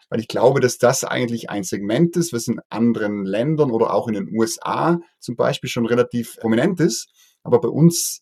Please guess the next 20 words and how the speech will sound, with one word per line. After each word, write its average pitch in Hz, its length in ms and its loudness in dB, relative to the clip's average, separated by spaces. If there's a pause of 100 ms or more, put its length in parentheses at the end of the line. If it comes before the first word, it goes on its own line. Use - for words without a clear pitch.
hat 131 320 -6
das 123 340 -4
Gebrauchtrad 123 720 0
immer 131 220 0
so - 180 -6
diesen 123 240 -4
Anstrich 117 420 -4
privat 113 600 -2
und 113 180 -4
unsicher, 147 540 2 (400)
muss - 240 4
es 143 100 2
aber 90 220 -2
nicht 90 180 -6
haben. 95 240 -8
Also 101 240 -8
es - 80 -10
gibt - 180 -10
da 110 120 4
auch, 123 320 2